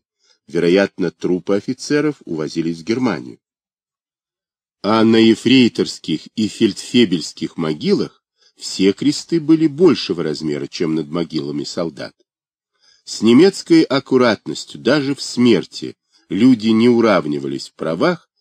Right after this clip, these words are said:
и начальники возвышались над подчинёнными. Я вернулся на брошенные русскими позиции.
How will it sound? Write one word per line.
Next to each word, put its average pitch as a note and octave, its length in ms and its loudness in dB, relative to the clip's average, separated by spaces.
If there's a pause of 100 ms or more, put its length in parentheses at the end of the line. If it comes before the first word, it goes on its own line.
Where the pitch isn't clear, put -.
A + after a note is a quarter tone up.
(300)
и F2 160 -2
начальники B2+ 1000 0
возвышались F2 1080 -4
над E2+ 220 -8
подчинёнными. A#1+ 800 -12 (1200)
Я C#3 280 2
вернулся F#3+ 640 4
на C#3+ 180 6
брошенные D#3+ 800 2
русскими C3 640 0
позиции. C#2 880 -8